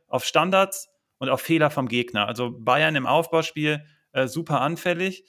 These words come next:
Es geht aber wechselseitig für beide. Ähm, X D zwölf hat das auch bezüglich der Standards erwähnt, dass da beide offensiv ihre Chancen haben. Defensiv stehen die aber relativ stabil, also wieder Stärke gegen Stärke. Und bei dem, äh, bei der, bei der Pressing, Pre-, Pressing versus Aufbauspiel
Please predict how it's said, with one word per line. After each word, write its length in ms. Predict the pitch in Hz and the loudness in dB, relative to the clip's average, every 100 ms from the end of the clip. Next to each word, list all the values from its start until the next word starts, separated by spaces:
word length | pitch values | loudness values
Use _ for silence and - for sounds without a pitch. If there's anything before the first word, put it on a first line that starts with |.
| _ - | _ -14
Es 100 | - | -4
geht 180 | 165 | -4
aber 260 | 151 147 143 | 0 2 2
wechselseitig 520 | 151 - 151 147 143 | -2 -2 -2 -2 -4
für 80 | 143 | -2
beide. 420 | 127 143 135 120 | 2 4 4 2
Ähm, 260 | 120 120 123 | 2 -2 -6
X 180 | 147 - | -10 -8
D 120 | 147 | -8
zwölf 260 | - 156 156 | -4 -4 -4
hat 100 | 143 | -6
das 140 | 131 | -4
auch 120 | 147 | -4
bezüglich 300 | 151 151 143 | -6 -10 -8
der 100 | 135 | -8
Standards 440 | - 147 170 165 147 | -4 -4 -2 -2 -2
erwähnt, 380 | 147 156 160 - _ _ _ | -2 -2 -4 -10 _ _ _
dass 160 | 127 | -6
da 120 | 135 123 | -2 2
beide 540 | 131 151 151 143 - | 2 2 0 -4 -2
offensiv 440 | - 156 156 151 147 | -4 -2 -4 -8 -6
ihre 160 | 139 | -6
Chancen 340 | 131 151 170 165 | -4 -4 -4 -6
haben. 140 | 151 | -2
Defensiv 440 | 147 151 151 160 - | -2 -2 -6 -8 -8
stehen 220 | 160 156 | -6 -2
die 100 | 143 | 0
aber 180 | 143 135 | 0 0
relativ 360 | 151 147 147 | -2 -4 -8
stabil, 340 | - 135 156 127 | -6 -4 -2 -2
also 240 | 117 117 | -2 -6
wieder 200 | 127 127 | -4 -4
Stärke 380 | - 139 147 135 | -2 -4 -4 -6
gegen 180 | 127 127 | -8 -8
Stärke. 580 | 143 143 151 139 147 - _ _ _ _ _ | -2 -2 0 -4 -6 -10 _ _ _ _ _
Und 260 | 131 135 - | -4 -4 -2
bei 100 | 131 | 0
dem, 340 | 135 131 123 _ _ | 0 -2 -10 _ _
äh, 480 | 131 123 123 123 120 | -2 0 2 2 -2
bei 260 | - 113 123 | -6 -6 -2
der, 480 | 123 117 117 113 110 | 0 0 0 -4 -8
bei 140 | 120 | -6
der 100 | 117 | -6
Pressing, 720 | - 156 156 165 165 151 - | -4 -4 -4 -4 -6 -6 -8
Pre-, 260 | - 151 131 | -4 -4 -4
Pressing 460 | 156 151 160 151 | -6 -6 -6 -2
versus 400 | 135 135 123 - | 0 0 -2 -10
Aufbauspiel 800 | - 143 165 160 156 147 151 | -2 -2 0 -2 -2 -4 -4